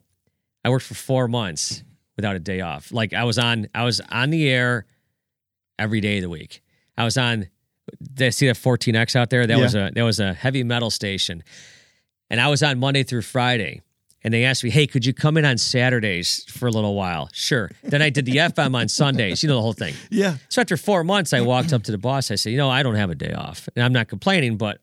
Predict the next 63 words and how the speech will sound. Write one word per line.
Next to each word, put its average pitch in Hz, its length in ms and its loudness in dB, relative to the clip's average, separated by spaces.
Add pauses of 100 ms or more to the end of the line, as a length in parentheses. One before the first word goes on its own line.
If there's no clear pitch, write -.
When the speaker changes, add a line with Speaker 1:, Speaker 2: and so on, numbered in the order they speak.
(140)
Speaker 1:
you 120 80 -8
know, 85 240 -12
one 143 160 -2
day 117 160 0
would - 80 -12 (120)
be 101 100 -6
nice. - 280 -8 (300)
Speaker 2:
<laughs> 262 80 2 (300)
Speaker 1:
So 156 280 2 (200)
another 202 280 4
four 185 300 2
months 135 320 2
went 117 180 0
by. 101 240 0
And 90 120 -2
he 156 80 6
looks 247 220 2
at 202 40 -2
me 170 80 0
and 139 60 0
goes, 131 240 0 (180)
"Hey, 240 80 4
you 233 100 4
don't 254 80 4
have 226 120 2
a - 20 2
day 160 160 2
off." 120 220 2
He 165 100 2
was 135 100 0
a 135 40 2
little, 107 260 2 (120)
little, 107 280 0 (180)
you 101 120 -4
know, 78 160 -8 (540)
little 113 120 -2
scatterbrained. 90 560 -4 (220)
So - 180 0
I 139 80 4
said, 127 220 -2
"Yeah, 185 200 -4
yeah, 147 400 0
yeah. 147 200 0 (120)
Well, 220 140 2
we're 277 80 0
gonna 214 140 2
get 143 100 -2
you 156 60 2
a - 20 -2
day 123 120 0
off." 95 140 -4
So 131 220 0 (500)
I 131 100 2
never 170 200 2
said 170 180 0
no. 101 320 -4 (600)
If 117 100 -2
they 123 100 2
needed 139 200 2
me, 180 120 4
I 180 60 2
was 156 140 -2
there. 165 300 -2